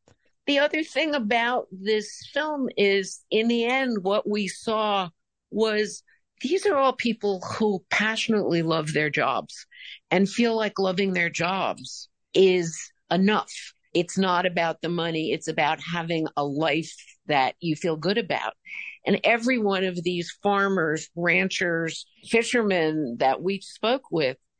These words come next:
they, they have values about why they're doing what they're doing. And if we had more of them, we would be in a much better place.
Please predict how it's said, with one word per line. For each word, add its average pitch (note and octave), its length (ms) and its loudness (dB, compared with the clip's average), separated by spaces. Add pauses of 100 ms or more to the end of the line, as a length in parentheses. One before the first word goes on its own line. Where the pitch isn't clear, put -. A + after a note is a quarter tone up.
(140)
they, A3+ 280 4
they A3 100 0
have B3+ 260 -2
values F3 920 -2
about D3+ 480 0 (160)
why D3+ 300 0
they're D#3+ 180 0
doing D3+ 320 -4
what C#3 180 -4
they're C3+ 120 0
doing. E3+ 420 -2 (480)
And - 100 2
if G3 180 0
we A#3 420 0 (380)
had A3 280 0
more G#3 380 4
of D#3+ 200 -2
them, C3+ 400 -2 (100)
we G3+ 100 4
would G#3 160 2
be A3 120 0
in G#3+ 80 0
a G3+ 40 -2
much F#3 240 -2
better D#3+ 180 -2
place. - 640 -10